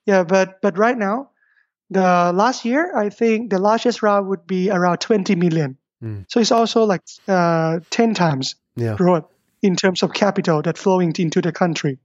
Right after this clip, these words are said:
Speaker 2: It's matured a lot. And when you look at the startup founders come to your accelerator, and not necessarily the ones who are successful in getting in, but all the applications that you s-, that you get,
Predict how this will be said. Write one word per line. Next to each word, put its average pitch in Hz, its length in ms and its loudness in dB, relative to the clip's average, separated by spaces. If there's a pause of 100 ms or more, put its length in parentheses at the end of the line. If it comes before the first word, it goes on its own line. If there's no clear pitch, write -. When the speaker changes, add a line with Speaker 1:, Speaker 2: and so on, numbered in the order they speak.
(320)
Speaker 2:
It's 131 220 -8
matured 127 480 0
a 127 60 2
lot. 127 320 0 (240)
And 170 300 -4
when 190 200 2
you 202 120 0
look 202 160 0
at - 120 -2
the 147 400 -2 (380)
startup 135 500 0
founders 127 560 0
come 117 480 -4
to - 180 -6
your 107 520 -2 (520)
accelerator, 110 1000 -2 (160)
and 117 280 -2 (240)
not 165 200 2
necessarily 127 760 2 (440)
the 127 100 0
ones 123 420 0
who 123 160 0
are 110 40 -2
successful - 1000 -4 (100)
in 117 180 -4
getting 117 320 -2
in, 160 240 0
but - 180 -2
all 202 420 2
the 143 140 0
applications 135 600 -4
that 139 140 -4
you 123 340 -8
s-, - 280 -14 (160)
that 143 140 -4
you 135 120 -2
get, 131 380 0